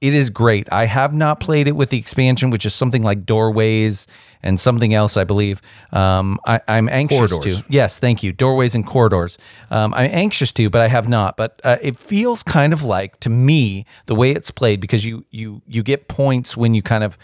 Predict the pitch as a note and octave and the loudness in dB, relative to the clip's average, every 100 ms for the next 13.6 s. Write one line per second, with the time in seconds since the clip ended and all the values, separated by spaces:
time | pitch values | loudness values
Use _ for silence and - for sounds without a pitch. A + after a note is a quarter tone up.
0 | - _ - F#2+ G2 - B2 A2 A2+ A2 | -20 _ -4 0 0 0 0 2 2 0
1 | - - A2 G2+ A#2 A2 G#2 F#2+ G#2 A2 | -4 -6 -4 0 0 0 0 0 0 -2
2 | G#2 G#2+ G#2 F#2+ G2 F#2 G2+ G2 - D#3+ | -4 -2 -2 -2 -4 -2 -4 -6 -6 -2
3 | E3+ D#3+ D3 B2+ A#2+ A2+ G#2+ F2+ F2 - | 0 0 0 0 2 2 0 -2 -6 -10
4 | - _ G#2 - A2+ B2+ C#3+ - A#2+ A2 | -20 _ -20 -4 0 2 0 -2 0 2
5 | A2 G#2 - G#2+ G#2 G2 F#2 E2 E2+ F#2+ | 4 2 2 2 4 4 2 0 -2 -4
6 | - - G2+ G#2 E2+ F2 - G#2 G#2+ G#2 | -4 -6 0 0 -2 -10 -2 0 0 2
7 | A2 G#2 G2+ F#2+ F2+ F#2+ F#2 - F#2+ F2 | 2 2 2 2 2 0 -2 0 2 2
8 | E2 D2+ - - - - A2 A#2+ D3+ D3+ | -2 -6 -14 -20 -10 -4 -2 0 2 2
9 | C#3 - B2 A2+ - - _ _ _ F#2+ | 0 0 0 0 -4 -20 _ _ _ 0
10 | F#2+ F#2 F#2 - A#2 C3 C3 A#2 C#3 B2 | 2 2 2 0 0 2 2 0 0 -2
11 | - - G#2+ - - B2 A#2+ A#2+ - - | -4 -10 -10 -10 -2 0 0 -2 -10 -8
12 | A2+ G#2 A#2+ A#2 A2 A#2 A2 G#2+ - G2+ | -4 0 2 2 2 2 2 2 0 0
13 | F#2+ F#2 G2 G#2 G2 | 0 2 2 2 -2